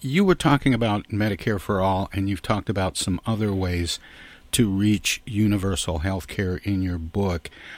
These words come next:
Uh, but another phrase that gets bandied around in the, in the political forums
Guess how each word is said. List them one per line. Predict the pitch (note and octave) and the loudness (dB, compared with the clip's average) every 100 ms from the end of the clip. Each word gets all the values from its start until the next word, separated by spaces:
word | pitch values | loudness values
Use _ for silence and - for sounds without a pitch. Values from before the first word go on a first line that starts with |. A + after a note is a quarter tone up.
| - | -12
Uh, | G2+ G2+ | -6 -6
but | G2 B2 | -2 0
another | B2 B2+ D#3+ E3+ | 2 4 4 4
phrase | - - G#2 G2+ F#2 - - | 2 0 0 2 -2 -4 -6
that | G#2+ F#2+ | -4 -2
gets | G#2 G#2 - - - _ _ _ _ _ - - | -2 -2 -2 -4 -6 _ _ _ _ _ -18 -14
bandied | - G#2+ G2+ G#2+ G#2+ G#2 F#2+ | -10 -4 0 0 0 0 0
around | G2 G2 G2+ G2+ | 0 0 0 0
in | G2 F#2+ | -2 -2
the, | F2+ E2+ E2 | -2 -4 -4
in | F#2+ | -4
the | E2+ | -4
political | - F#2+ G2+ - - | -4 -4 -4 -6 -8
forums | E2+ - G2 F#2 F#2 F2+ - | -10 -4 -2 -2 -2 -2 -4